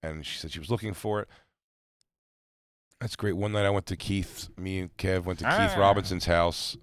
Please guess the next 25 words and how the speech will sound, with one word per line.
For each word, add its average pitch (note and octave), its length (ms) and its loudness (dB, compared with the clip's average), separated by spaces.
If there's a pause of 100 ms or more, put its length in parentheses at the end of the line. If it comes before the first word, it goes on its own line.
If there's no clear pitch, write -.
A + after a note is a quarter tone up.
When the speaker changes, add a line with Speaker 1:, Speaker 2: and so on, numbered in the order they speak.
Speaker 1:
uh, D#2+ 500 2
like, E2 140 -6
when E2+ 100 -4
we E2 100 -4
got E2 180 2
home D#2+ 320 -4
that D2+ 180 -4
night, E2 180 -2
and D#2+ 120 -6
we're E2 80 -4
just D#2+ 120 -4
kinda E2 200 -2
like, D#2 260 -2 (560)
"Ah, F#2+ 140 8
let's F#2+ 120 6
play F#2+ 180 2
Madden E2+ 380 4
or D2 60 -4
something." C#2+ 400 -2
It D#2 60 -4
was F2 180 -2
late, G2+ 280 6
but F#2+ 100 6
we're F2 120 2
like, D#2+ 280 0